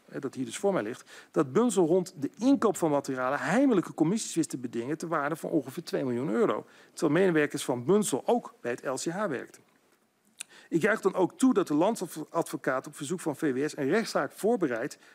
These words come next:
tegen de Britse groothandel Bunzl. Maar, en dit is een vraag aan minister Helder, zijn er naast Siewert en Bunzl hoogst-, hoogstwaarschijnlijk niet nog meer bedrijven en individuen die binnen het L C H heimelijk hebben geprofiteerd van de afwezigheid van goed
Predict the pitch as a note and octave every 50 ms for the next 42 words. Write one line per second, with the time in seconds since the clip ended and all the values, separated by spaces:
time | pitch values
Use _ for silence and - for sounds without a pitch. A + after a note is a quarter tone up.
0 | _ _ - D#3 D3 C3+ C#3 C3+ B2 C#3 C#3+ - - - - B2+ A#2 - A#2+ A#2+
1 | C3 C3+ C3 C3 F#3 G#3 E3 B2+ A2 - - _ _ _ _ - D#3+ F#3+ G3 F3+
2 | D#3 D3 D3 C3+ A#2 F#2+ - F3 - - - - _ - - - - - - _
3 | - C#3 - - F#3 F3+ F3+ E3 - - C#3+ C3+ C#3+ D3 B2+ - B2 C3+ F3+ G#3+
4 | F#3+ C3+ B2 A#2 F3+ G#3+ A#3 A3+ G3+ D#3+ - - C3+ D3 D#3+ E3 D3 - - -
5 | A#3 A3 G3 E3 C#3+ - D3 B2+ A#2+ C3+ F3+ A3+ G#3+ - E3+ B2 C#3+ G3 F#3 E3
6 | D3+ - - - - D3 F#3+ A#3 - - - D#3+ C#3+ - - G3+ F3+ C#3+ C3+ -
7 | - E3 C3+ A#2 B2+ F3+ B3 A#3+ G#3 E3+ E3 C#3 A#2 A2 - G#2+ G#2+ G#2 G#2+ A#2
8 | D3+ F#3+ F3+ _ _ _ - D#3+ D#3 - - D3 C#3 B2 A2 - - A2 G#2+ -
9 | - - - _ _ _ D3+ C3+ A2+ G2+ - - G3+ B3+ C4 A3+ E3 - - C3
10 | A#2+ A#2 - - A2+ G#2+ A#2+ B2+ - _ _ _ - C3+ F3+ A3+ G#3+ E3 - -
11 | C#3+ C3+ C3+ - - - - C#3+ B2 A2+ - - A#2+ A#2 B2+ - - - C#3+ C3
12 | - - C#3+ A#2+ A2+ B2+ D#3+ A3+ B3+ G#3 G#3 - A#2 A#2+ D3 - - C3 C3+ D3
13 | - - - E3 G#2+ -